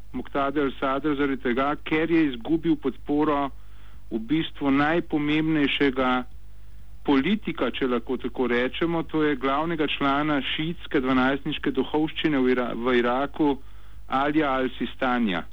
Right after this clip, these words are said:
Ali al-Sistani ima v Iraku, pa tudi širše v šiitskem dvanajstniškem svetu,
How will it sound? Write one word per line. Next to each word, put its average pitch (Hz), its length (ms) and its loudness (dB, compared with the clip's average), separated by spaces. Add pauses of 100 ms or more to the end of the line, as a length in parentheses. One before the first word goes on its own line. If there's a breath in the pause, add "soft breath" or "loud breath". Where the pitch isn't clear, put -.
(600 soft breath)
Ali 165 280 2
al-Sistani 160 840 0
ima 151 240 2
v 139 180 2
Iraku, 143 600 2
pa 127 80 -2
tudi 147 380 0
širše 160 420 2
v 131 220 0 (120)
šiitskem 143 460 -2
dvanajstniškem 127 720 0
svetu, 139 460 2